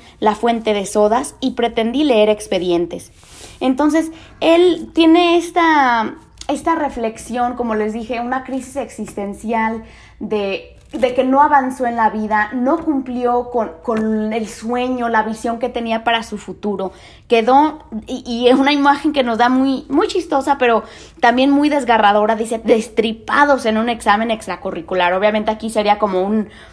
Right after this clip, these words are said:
una hipérbole, ¿no? Que está exagerando, que, eh, destripado, o sea, destripado es alguien que queda así completamente, o sea, un asesinato horrendo, eh, sangriento, eh, para darnos a entender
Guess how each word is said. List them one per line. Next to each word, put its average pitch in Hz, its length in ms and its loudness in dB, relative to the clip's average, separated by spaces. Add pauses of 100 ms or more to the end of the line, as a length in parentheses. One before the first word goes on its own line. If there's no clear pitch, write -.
una 254 240 4
hipérbole, 185 600 2
¿no? 226 160 0
Que 240 100 -12
está 220 160 0
exagerando, 214 1000 -2
que, 214 300 -8
eh, 226 100 -8
destripado, 202 760 -2
o 196 40 -6
sea, 196 140 -4
destripado 190 520 -4
es 240 80 -4
alguien 240 300 -4
que - 120 -16
queda 220 180 0
así 240 240 -8
completamente, 226 1000 -4 (600)
o 214 80 -6
sea, 214 120 -2
un 214 120 0
asesinato 208 720 -6
horrendo, 214 600 -2 (280)
eh, 190 160 -4
sangriento, 214 1080 -2 (300)
eh, 202 400 -2
para 208 180 4
darnos 233 300 2
a 254 40 0
entender 214 560 -2